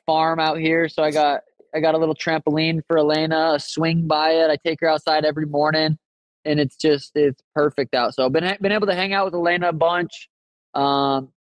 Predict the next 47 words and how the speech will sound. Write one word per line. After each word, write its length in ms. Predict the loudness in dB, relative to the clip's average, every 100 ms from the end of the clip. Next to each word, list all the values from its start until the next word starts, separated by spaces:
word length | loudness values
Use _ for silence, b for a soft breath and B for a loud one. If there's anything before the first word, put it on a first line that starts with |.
| -6
you 120 | -2
know, 320 | 0 0 -2 -6
been 140 | -2
able 160 | -2 -2
to, 60 | -4
I, 80 | -2
it's 420 | -2 -2 -8 -16 _ -12
so 340 | -4 0 0
nice 300 | 0 -2 -2
to 60 | -2
be 60 |
able 120 | 0 2
to 80 |
go, 100 | 2
went, 200 | 0 -2 -8 -6
went 140 | -2
out 120 | -2
to 60 | -6 -4
eat 180 | -4 -2
last 340 | -2 -2 -4
night, 300 | -2 0 0
ordered 360 | 0 0 0 -2 -6 _ _ _
half 260 | -6 -4 -6
the 60 |
menu 520 | -4 -2 0 0 0 0
just 240 | -2 -4
'cause 120 | -2
I 140 | -2 -2
can. 500 | -4 -2 0 0 -2 _ _ _ _ _ -4
Um, 520 | 0 2 2 0 -2
so 120 | 0
I've 100 | 0
been 120 | 0
eating 260 | -4 -6 -4
good. 380 | 0 2 0 -2 -12 _ _ _ _ _
You 120 | -4
know, 60 | 0
I've 140 | 0
been 100 | -2
sleeping 460 | -6 -2 0 0 0
good, 180 | 2 0
which 140 | -4
is 120 | -6
nice. 520 | -2 0 0 -2 -10 _
Uh, 560 | -2 0 2 4 2 0
been 220 | 0 -2
gaming, 580 | 0 0 0 -2 -4 -6